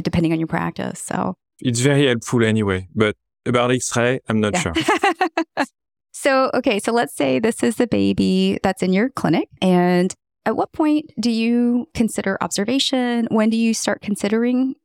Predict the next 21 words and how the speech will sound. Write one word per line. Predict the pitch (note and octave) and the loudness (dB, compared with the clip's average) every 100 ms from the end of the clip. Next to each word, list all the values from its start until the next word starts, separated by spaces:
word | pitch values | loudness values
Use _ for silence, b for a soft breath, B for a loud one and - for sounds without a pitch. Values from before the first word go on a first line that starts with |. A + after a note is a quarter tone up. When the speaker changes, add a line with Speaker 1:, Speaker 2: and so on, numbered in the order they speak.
| - | -6
Speaker 1:
trying | F#3+ F#3 G#3 A#3+ A#3 | -2 0 2 0 0
reflux | A#3+ A#3+ A3 A3 | 0 0 -2 -4
management? | A3+ A3 G#3+ A3 - | 0 0 2 0 -2
Or | - G3 F#3+ | 0 0 0
when | G#3+ A3+ C4+ | 0 2 2
are | |
you | B3+ G#3+ G#3 | 2 0 0
like, | F#3+ F3 | -2 -2
"Hey, | C3 D#3 - _ | -2 -4 -6 _
we | G#3+ A3 | 0 2
need | A#3 | 4
to | A#3 | 2
do | G3+ F#3+ F#3 F#3 | 2 2 2 2
something | F3+ F3+ E3+ E3 | 0 -2 0 0
in | C#3+ | 0
the | - | 0
O | - - | -2 -2
R | - D#3 - | -4 -6 -8
for | - | -6
this | - - | -4 -6
baby"? | - - - F3+ | -6 -6 -4 -6